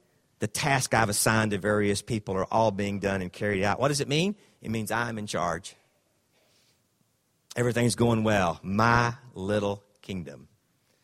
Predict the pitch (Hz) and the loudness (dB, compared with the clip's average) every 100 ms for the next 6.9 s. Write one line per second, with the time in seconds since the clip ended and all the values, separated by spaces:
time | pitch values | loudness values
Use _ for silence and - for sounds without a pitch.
0 | _ _ - - 147 139 123 123 147 151 | _ _ -10 -4 0 2 4 6 6 6
1 | 147 107 98 123 117 120 117 120 123 127 | 2 -2 0 0 0 2 2 0 -2 -4
2 | 131 _ _ _ _ _ _ _ _ _ | -8 _ _ _ _ _ _ _ _ _
3 | _ _ _ _ _ _ 98 101 110 - | _ _ _ _ _ _ -10 -10 -12 -18
4 | - 131 - 135 135 117 - - 165 131 | -6 -2 2 4 4 0 -18 2 6 6
5 | 127 131 120 123 131 127 117 117 139 123 | 6 4 0 0 0 2 2 2 2 2
6 | 120 98 92 104 113 101 90 87 85 | 0 -2 -2 0 -4 -2 -4 -4 -6